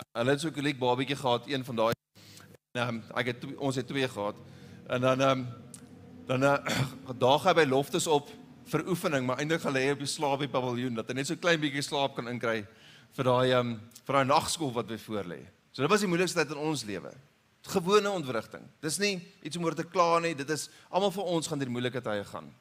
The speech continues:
Maar iets baie groter as dit. Het eintlik vir Bram en Belinda geklop. Hulle was vyftien jaar ge-, getref. Hulle is vyftien jaar getroud.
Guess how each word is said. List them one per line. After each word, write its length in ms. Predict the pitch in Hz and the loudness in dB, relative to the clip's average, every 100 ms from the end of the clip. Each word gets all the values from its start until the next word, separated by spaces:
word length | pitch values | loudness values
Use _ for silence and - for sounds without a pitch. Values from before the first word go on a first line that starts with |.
| _ _ _ _ _ _ _ _ _ _ _ | _ _ _ _ _ _ _ _ _ _ _
Maar 300 | 123 143 156 160 | 0 4 4 4
iets 480 | 180 170 - - - _ _ - | 0 0 -6 -8 -12 _ _ -6
baie 280 | 123 143 151 | 4 4 4
groter 400 | 156 139 131 117 | 2 0 0 -2
as 140 | 104 | -4
dit. 280 | 92 78 - _ _ _ _ _ _ _ _ _ | -8 -12 -14 _ _ _ _ _ _ _ _ _
Het 120 | 120 | -2
eintlik 180 | 147 151 | 0 0
vir 80 | 147 | 2
Bram 280 | 127 131 139 | 4 4 2
en 80 | |
Belinda 300 | 131 127 123 | 0 0 0
geklop. 320 | 127 123 123 110 | -2 -4 -4 -2
Hulle 120 | 123 | -2
was 140 | 123 | 0
vyftien 340 | 185 175 175 156 | 2 2 0 0
jaar 320 | 135 135 120 | 4 2 0
ge-, 260 | 131 76 | -6 -8
getref. 540 | - 123 123 104 - - _ _ _ | -10 -6 -4 -4 -8 -20 _ _ _
Hulle 140 | 123 | -4
is 120 | 127 - | -4 2
vyftien 360 | 185 180 180 | 2 2 -2
jaar 240 | 143 131 131 | 2 2 0
getroud. 520 | 135 113 104 104 | -4 -2 -2 -4